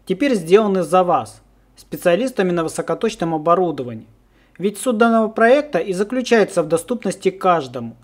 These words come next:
в лёгкости сборки и монтажа, в отсутствии необходимости использовать второй принтер, а также специальный инструмент.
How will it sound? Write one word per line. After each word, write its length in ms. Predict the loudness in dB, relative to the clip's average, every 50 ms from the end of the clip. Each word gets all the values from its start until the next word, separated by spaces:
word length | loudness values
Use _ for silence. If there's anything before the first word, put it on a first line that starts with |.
| _ _ _ _ _
в 80 | -2 2
лёгкости 480 | 2 2 4 2 0 -2 0 0 -2
сборки 480 | -2 -2 0 2 2 2 2 2 -4 -2
и 40 | -2
монтажа, 680 | -2 -2 -4 0 0 0 0 2 0 -2 -2 -2 -6 _ _ _ _ _ _ _ _ -2
в 60 | -2
отсутствии 380 | 0 0 0 -8 -6 0 2 2
необходимости 800 | 4 4 2 0 2 0 0 0 2 0 0 0 -2 -2 -4 -4
использовать 480 | -4 -6 -4 -2 -2 0 0 -2 -2
второй 300 | -2 -2 2 4 4 2
принтер, 480 | 2 0 -2 -2 -2 -4 -4 -8 -16 -16 _ _ _ _ _ _ _ -12
а 100 | -6 0
также 260 | 0 0 2 2 -4
специальный 640 | -4 -4 -6 -6 -4 0 2 4 4 4 2 0 -2
инструмент. 720 | -4 -6 -6 -4 -2 -2 -2 -2 -4 -4 -6 -10 -14